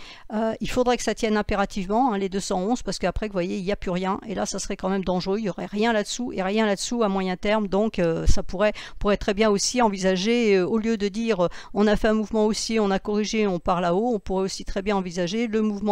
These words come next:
baissier ici, le mouvement haussier ici de correction, on fait un triple bottom et après on repart à la baisse, genre faire du A B C avant de faire autre chose.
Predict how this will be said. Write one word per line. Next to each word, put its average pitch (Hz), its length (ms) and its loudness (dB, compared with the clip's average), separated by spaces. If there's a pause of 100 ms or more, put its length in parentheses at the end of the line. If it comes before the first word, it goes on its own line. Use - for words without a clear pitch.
baissier 190 320 -4
ici, 180 300 -4
le 220 160 0
mouvement 196 320 0
haussier 190 300 -4
ici 185 180 -6
de 185 60 -12
correction, 196 560 0
on 208 40 -2
fait 214 160 -2
un 196 80 0
triple 185 280 -6
bottom 196 420 0
et 190 100 -4
après 208 320 -4 (280)
on 170 100 -4
repart 190 260 0
à 185 60 2
la 175 80 0
baisse, 190 340 0
genre 196 280 -4
faire 190 180 -2
du 175 160 -8
A 190 140 2
B 175 100 0
C 202 300 0 (280)
avant 190 340 -2
de 147 40 -6
faire 180 220 -4
autre - 160 -8
chose. - 180 -10